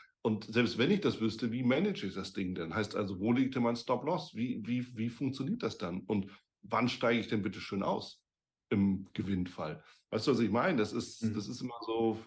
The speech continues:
Speaker 1: so, es ist auch für mich nicht wirklich greifbar, ähm,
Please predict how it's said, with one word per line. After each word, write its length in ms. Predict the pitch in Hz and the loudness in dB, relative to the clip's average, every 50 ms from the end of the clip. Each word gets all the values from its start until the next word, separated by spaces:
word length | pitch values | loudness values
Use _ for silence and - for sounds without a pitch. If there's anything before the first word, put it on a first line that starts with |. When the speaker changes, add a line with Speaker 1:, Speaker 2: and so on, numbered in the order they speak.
| - - 104 98 98 | -14 -12 -12 -8 -4
Speaker 1:
so, 260 | 110 107 - - - _ | -4 -4 -4 -6 -10 _
es 180 | - 104 101 104 | -2 0 0 0
ist 100 | 120 107 | 2 2
auch 120 | 107 107 | 2 2
für 100 | - 95 | 2 2
mich 160 | 107 127 156 - | 2 2 4 2
nicht 160 | - - - | 0 0 -2
wirklich 260 | 104 - - - - | -4 -6 -8 -10 -8
greifbar, 640 | - - 85 95 98 - - - 107 113 117 113 - _ _ _ _ _ _ _ _ _ - | -4 -2 -2 -2 -2 -2 -2 -2 -2 -2 -2 -4 -10 _ _ _ _ _ _ _ _ _ -4
ähm, 600 | - 107 107 104 104 101 101 98 95 - - - | -2 0 0 2 0 0 -2 -4 -6 -8 -12 -14